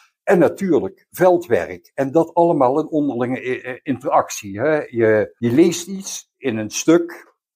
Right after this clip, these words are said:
en je gaat dan kijken, zie ik daar iets van terug in de berg? Of je komt iets tegen in de berg en je denkt, hoe zit dat in godsnaam? Kunnen we daar ook bewijzen op schrift over vinden?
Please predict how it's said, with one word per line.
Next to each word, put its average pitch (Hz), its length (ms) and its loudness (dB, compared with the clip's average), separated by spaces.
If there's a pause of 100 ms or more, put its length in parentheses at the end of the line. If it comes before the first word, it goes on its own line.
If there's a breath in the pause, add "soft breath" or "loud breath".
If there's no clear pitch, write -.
(160)
en 139 160 0
je 143 120 0
gaat 113 460 0
dan 101 260 -4
kijken, 110 460 -10
zie 156 240 -10
ik - 140 -16
daar 127 180 2
iets 143 180 -8
van 123 160 -6
terug 143 200 2
in 127 80 -4
de 123 80 -6
berg? 127 420 2
Of - 180 -2
je 120 80 -14
komt 170 280 0
iets - 180 -10
tegen 165 240 4
in 120 120 0
de 98 80 -10
berg 127 400 2 (400)
en 143 180 -2
je 135 100 -6
denkt, 127 500 0 (120)
hoe - 180 -6
zit 190 200 -4
dat 165 120 -4
in 110 100 -6
godsnaam? 92 640 -4
Kunnen 156 260 0
we 117 60 -6
daar 117 280 0
ook - 420 -6 (180)
bewijzen 127 640 0
op - 160 -6
schrift - 400 -4
over 92 320 -2
vinden? 82 520 -6